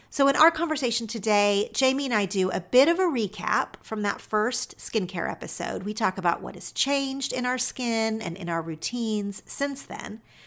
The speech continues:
We also take a brief tangent <laughs> about YouTube beauty gurus. We share our personal philosophies on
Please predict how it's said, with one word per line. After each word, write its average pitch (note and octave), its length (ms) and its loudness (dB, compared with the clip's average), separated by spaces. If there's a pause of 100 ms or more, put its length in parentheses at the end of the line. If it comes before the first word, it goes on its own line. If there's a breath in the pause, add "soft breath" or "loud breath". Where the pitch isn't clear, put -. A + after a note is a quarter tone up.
(400 soft breath)
We A#3 80 -2
also B3+ 200 0
take B3 200 0
a A3+ 60 0
brief C#4+ 400 0
tangent G3+ 800 -2
<laughs> - 60 -14
about G3 320 4
YouTube F#3 720 0 (260)
beauty A3+ 380 2
gurus. F3 640 -2 (640 soft breath)
We B3 140 2
share C#4+ 320 4
our B3 180 4
personal D4+ 500 -2
philosophies A3 840 -2
on F#3+ 520 0